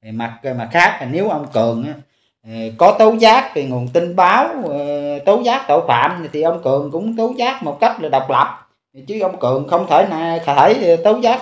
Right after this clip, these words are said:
cùng với gia đình tôi. Nhưng cơ quan chức năng cho rằng, ờ, ông Cường và gia đình tôi, ờ, cùng chung tố giác nguồn tin báo, tố giác tội phạm.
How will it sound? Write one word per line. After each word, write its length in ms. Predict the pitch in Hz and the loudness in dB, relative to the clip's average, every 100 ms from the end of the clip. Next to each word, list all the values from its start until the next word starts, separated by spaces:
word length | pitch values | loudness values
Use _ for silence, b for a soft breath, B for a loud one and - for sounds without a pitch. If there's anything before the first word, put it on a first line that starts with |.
| - | -2
cùng 340 | 135 143 143 | -2 -4 -6
với 160 | 175 208 | -4 0
gia 120 | 180 | 0
đình 200 | 135 139 | -2 2
tôi. 220 | 160 190 214 - b b _ _ _ | 4 4 2 -12 b b _ _ _
Nhưng 300 | 135 175 196 | -12 -10 -4
cơ 180 | 196 190 | 0 2
quan 420 | 185 190 196 185 180 | 2 2 0 -6 -8
chức 180 | 226 | -6
năng 380 | 208 190 190 175 160 | -2 -2 -2 -6 0
cho 180 | 185 185 | 2 4
rằng, 320 | 160 160 165 | 2 -2 -4
ờ, 100 | 160 156 160 156 156 156 160 160 _ | -6 -6 -8 -8 -10 -10 -14 -18 _
ông 200 | - 190 | -12 -6
Cường 320 | 165 139 147 151 | -2 0 -2 -4
và 80 | |
gia 160 | 151 180 | -4 -2
đình 220 | 156 147 147 | -2 -2 4
tôi, 260 | 175 196 | 6 4
ờ, 1000 | 175 151 156 156 151 151 160 _ _ _ - | 2 -6 -10 -12 -14 -16 -20 _ _ _ -10
cùng 200 | 139 139 | -10 -4
chung 200 | 190 196 | -4 -2
tố 160 | 220 233 | -4 0
giác 260 | 226 254 165 | 0 0 -6
nguồn 140 | 151 | -8
tin 200 | 185 190 | -6 0
báo, 260 | 196 240 294 240 | 2 2 -2 -6
tố 100 | 214 | -4
giác 220 | 240 247 170 | -2 -2 0
tội 100 | 170 | -2
phạm. 340 | 120 135 190 | 0 -2 -4